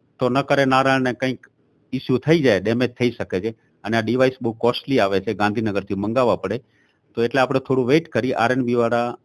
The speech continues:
ઓકે અમને કહે કે હવે તમે ચાલુ કરો, તો આપણે ચાલુ કરીને કનેક્ટિવિટી રિસ્ટોર કરી શકીશું. આગ લાગવાને કારણે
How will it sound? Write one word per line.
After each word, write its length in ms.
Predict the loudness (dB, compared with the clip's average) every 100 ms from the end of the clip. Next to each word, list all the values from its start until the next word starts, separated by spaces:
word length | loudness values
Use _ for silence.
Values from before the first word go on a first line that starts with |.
| _ _ -4
ઓકે 340 | -4 0 2
અમને 280 | 2 2 -2
કહે 260 | 0 2 2
કે 180 | 0 -2
હવે 160 | -2
તમે 220 | -2 -4
ચાલુ 280 | -2 -2 -2
કરો, 420 | 2 2 2 -2 _ _ _ _
તો 60 | -4
આપણે 220 | -2 -2
ચાલુ 280 | 0 0 0
કરીને 380 | 0 0 0 -2
કનેક્ટિવિટી 500 | -2 -4 -6 -6 -4
રિસ્ટોર 360 | -6 -4 -4
કરી 200 | -4 -6 -8
શકીશું. 460 | -18 -20 -20 -20 _ _ -20 _ _ _ _ _ 0
આગ 220 | 2 4
લાગવાને 420 | 2 2 0 0
કારણે 540 | 0 2 2 0 -2